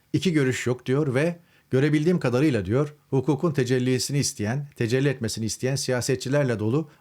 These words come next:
A K P." Enteresan. Sonra da devam etmiş. "Neye karşı çıktığınız, neye karşı çıkıyorsunuz?" diye sormuş ve yedi madde sıralamış. Bakarsınız X platformundaki hesabından okursunuz. Durum bu. Bir diğer konu.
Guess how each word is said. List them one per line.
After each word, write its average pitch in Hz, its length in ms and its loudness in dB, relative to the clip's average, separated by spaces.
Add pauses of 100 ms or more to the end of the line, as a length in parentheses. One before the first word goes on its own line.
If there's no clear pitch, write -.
A - 200 -4
K 107 200 -4
P." 95 220 -6 (480)
Enteresan. 147 540 -2
Sonra 185 360 -2
da 147 140 0
devam 151 240 0
etmiş. 120 320 -6
"Neye 175 200 2
karşı 143 320 -4
çıktığınız, 131 600 -2 (160)
neye 175 200 2
karşı 151 300 -2
çıkıyorsunuz?" 123 560 -2
diye 104 140 -4
sormuş 120 400 -4
ve 123 80 0
yedi 147 380 0 (180)
madde 123 260 -2
sıralamış. 104 600 -4 (500)
Bakarsınız 139 720 -6
X 131 180 -4
platformundaki 101 880 -4 (180)
hesabından 113 640 -4
okursunuz. 87 520 -10
Durum 135 280 0
bu. 92 180 -6 (460)
Bir 180 160 2
diğer 147 240 0
konu. 120 280 -2